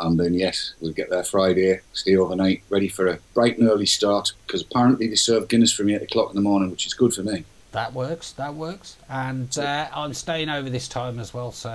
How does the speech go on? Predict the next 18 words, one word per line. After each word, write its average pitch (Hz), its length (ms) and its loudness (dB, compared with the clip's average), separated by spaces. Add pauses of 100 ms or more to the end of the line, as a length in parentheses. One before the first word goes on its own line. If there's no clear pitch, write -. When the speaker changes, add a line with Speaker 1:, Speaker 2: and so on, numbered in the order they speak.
(120)
Speaker 2:
uh, 113 200 -8
I'll - 180 -18
be - 60 -20
able - 140 -20
to - 100 -20
have - 120 -20
a - 220 -20
pint 95 320 -14
as 107 220 -18
well 92 240 -14
on - 100 -14
Saturday. - 480 -16 (540)
Uh, 202 160 6
Speaker 1:
Oh. 214 40 6
Speaker 2:
it's - 340 -4 (100)
time 202 400 -2 (180)
to 165 80 -4
go. 151 220 -4